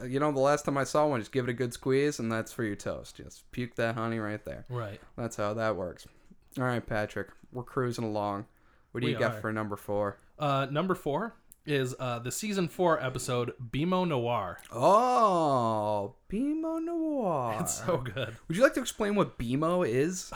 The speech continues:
Speaker 2: <sighs> Bimo is like a, it's like a video game. It's like a Game Boy.
Speaker 1: Yeah.
Speaker 2: That's sentient and, uh,
Speaker 1: Korean? <laughs>
Speaker 2: yeah. Uh, <laughs> yeah. And, uh, Bimo just kinda has, is kinda like, um,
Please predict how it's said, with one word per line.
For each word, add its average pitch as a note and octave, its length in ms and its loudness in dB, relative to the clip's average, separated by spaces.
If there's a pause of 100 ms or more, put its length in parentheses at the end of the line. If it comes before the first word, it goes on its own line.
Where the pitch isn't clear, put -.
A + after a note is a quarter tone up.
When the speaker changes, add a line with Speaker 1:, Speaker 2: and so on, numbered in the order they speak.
Speaker 2:
<sighs> - 100 -12
Bimo G3 560 2
is C3+ 380 2
like B2 240 0
a, G#2 580 0 (520)
it's A3 80 -8
like B3+ 100 0
a D3+ 60 0
video G#2 340 -4
game. G#2+ 320 -8
It's C#3+ 100 -6
like F3+ 140 0
a B2+ 60 0
Game A2+ 240 -4
Boy. F#2+ 260 -8 (140)
Speaker 1:
Yeah. D4 240 2
Speaker 2:
That's C3 260 2
sentient D#3+ 560 -2 (300)
and, C3 420 -2
uh, A2+ 520 0
Speaker 1:
Korean? A#2+ 640 -2
<laughs> A#3 100 -6
Speaker 2:
yeah. A#2+ 460 -2 (640)
Uh, C3+ 400 2 (220)
<laughs> - 0 - (120)
yeah. D3+ 220 0 (500)
And, D3+ 300 4
uh, C3+ 360 2
Bimo F3 580 4
just C3+ 220 -2
kinda D#3+ 260 -2
has, B2+ 520 0
is E3+ 300 -4
kinda F3+ 260 -4
like, B2+ 240 -2
um, G2+ 440 -4